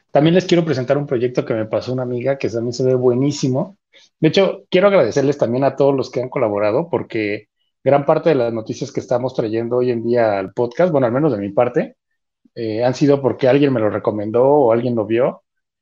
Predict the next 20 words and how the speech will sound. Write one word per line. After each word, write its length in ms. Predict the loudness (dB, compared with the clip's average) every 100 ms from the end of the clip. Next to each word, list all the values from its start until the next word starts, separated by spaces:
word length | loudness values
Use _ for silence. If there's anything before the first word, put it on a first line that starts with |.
| _
Y 880 | -14 -10 -8 -8 -8 -6 -6 -6 -10 -2
también 280 | 0 2 2
les 140 | 2
quiero 180 | 2 4
dar 140 | 4
el 80 | 2
crédito 340 | 4 4 2
a 60 | 2
todos 200 | 2 2
ustedes, 360 | 2 2 2 2
porque 420 | -2 -2 -6 -6
precisamente 600 | -6 -6 -4 -4 -4 -4
de 80 | -6
esto 180 | -6 -8
se 140 | -10
trata 260 | -8 -8 -8
este 180 | -8 -4
podcast, 380 | -4 -4 -6 -6
de 80 |
que 160 | -8